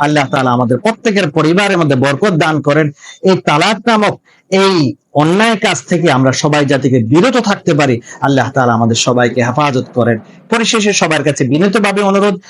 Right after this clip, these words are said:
যে, আমরা যে তিন পর্বে যে তালাকের বিষয়গুলো নিয়ে আলোচনা করলাম,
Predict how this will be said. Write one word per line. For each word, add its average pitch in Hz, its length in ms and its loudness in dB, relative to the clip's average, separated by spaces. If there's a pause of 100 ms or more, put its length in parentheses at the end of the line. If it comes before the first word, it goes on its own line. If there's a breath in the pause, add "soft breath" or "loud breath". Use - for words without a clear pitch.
(180 loud breath)
যে, 143 180 2
আমরা 135 240 2
যে 131 120 0
তিন 233 320 0
পর্বে 160 340 0
যে 139 100 0
তালাকের 135 440 0
বিষয়গুলো 131 340 0
নিয়ে 127 140 0
আলোচনা 123 340 2
করলাম, 127 440 0